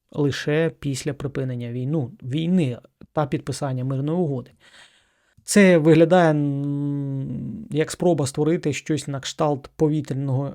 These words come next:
щита над Україною після війни, що дуже-дуже, е, друзі, схоже на варіант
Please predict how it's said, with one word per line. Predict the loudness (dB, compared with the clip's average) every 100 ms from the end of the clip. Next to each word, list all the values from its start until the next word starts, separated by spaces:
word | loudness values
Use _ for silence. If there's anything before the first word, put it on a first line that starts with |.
| -12
щита | -12 -4 -4 0 0 0
над | -4 -8
Україною | -4 -2 0 0 -2
після | -6 -4 -2
війни, | -2 -2 -6 -12 _ _ _ _
що | -14 -2 4 6
дуже-дуже, | 6 4 2 2 0 0
е, | 0 -2 -6 -6 -4
друзі, | -2 -2 -2 -6
схоже | -2 -2 -2 -4
на | -4 -4
варіант | -2 -2 -2 -4 -8